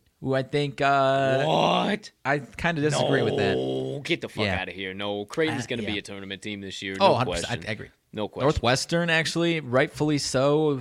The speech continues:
Speaker 1: They
Speaker 2: Yeah,
Speaker 1: sink or
Speaker 2: they're a
Speaker 1: swim in the
Speaker 2: little
Speaker 1: Big Ten.
Speaker 2: overvalued.
Speaker 1: If they, they, they actually hang, hung with, uh, Michigan State the other day. I, uh, watched a little bit of it. I think they only lost by four points to Michigan State.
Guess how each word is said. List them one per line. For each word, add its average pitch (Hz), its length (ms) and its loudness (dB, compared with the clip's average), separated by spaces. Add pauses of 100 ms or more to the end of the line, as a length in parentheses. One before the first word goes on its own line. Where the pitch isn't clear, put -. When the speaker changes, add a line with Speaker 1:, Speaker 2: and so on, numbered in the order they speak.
Speaker 1:
They 135 680 0 (480)
Speaker 2:
Yeah, 104 420 2
Speaker 1:
sink 107 240 2
or 135 40 4
Speaker 2:
they're - 80 4
a - 20 4
Speaker 1:
swim 135 160 4
in 131 60 2
the 123 60 0
Speaker 2:
little 120 40 0
Speaker 1:
Big 127 160 4
Ten. 135 260 2
Speaker 2:
overvalued. 131 320 -2
Speaker 1:
If 117 60 -8
they, 180 200 4
they, - 60 2
they 240 180 0
actually 131 280 0
hang, 139 160 0
hung 135 240 -2
with, 120 220 -2
uh, 107 160 2
Michigan 110 300 -4
State 156 260 -4
the 135 120 0
other 101 160 0
day. 107 380 -4
I, 110 260 -2
uh, 107 160 0
watched 123 280 -2
a 113 40 -10
little 107 200 -4
bit 117 120 0
of 95 100 -4
it. 92 120 -6
I 101 180 -4
think 139 180 -8
they 120 80 -4
only 120 120 -2
lost 104 240 -6
by 98 80 -10
four 104 240 -8
points 113 320 -6
to - 80 -12
Michigan 98 300 -8
State. 101 380 -8